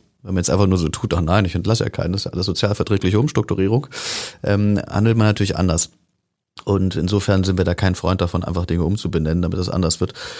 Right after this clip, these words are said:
Und ich glaube, das Wort Herausforderungen ist, ähm, ein schönes Beispiel dafür. Ich glaube, es gibt niemanden mehr, der das falsch versteht.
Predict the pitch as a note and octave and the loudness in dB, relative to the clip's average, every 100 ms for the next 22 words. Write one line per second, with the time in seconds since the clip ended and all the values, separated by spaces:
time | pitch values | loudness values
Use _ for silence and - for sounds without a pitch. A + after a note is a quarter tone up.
0 | - - G2 G2+ A2 A2+ G2+ - G#2 G2 | -14 -6 -2 2 4 4 2 2 2 2
1 | F#2+ A2 - A2+ G#2+ G#2 G#2 G#2 - G#1 | 2 2 0 0 2 2 2 0 -2 -2
2 | G2 G2 - - C2+ F2+ F2+ F2+ - - | -2 -2 -2 0 0 0 -2 -4 -6 -2
3 | G2+ F#2 F2+ F#2+ - G#2 G2+ G2+ - G#2 | 0 0 0 0 0 0 0 0 0 0
4 | G#2+ - - _ - G2 - G#2 - - | -2 -10 -20 _ -2 -2 -2 -4 -2 -4
5 | - G2+ A2 B2+ G#2 F2 F2+ F#2 F2 F#2+ | -6 -4 2 2 4 2 2 4 2 2
6 | C3+ - - G#2+ G2+ G2 E2 F#2 - A#2 | 0 -6 -16 -4 0 2 0 -2 0 0
7 | A2 - G2 - F2 B2 - | 0 0 -2 0 0 0 -2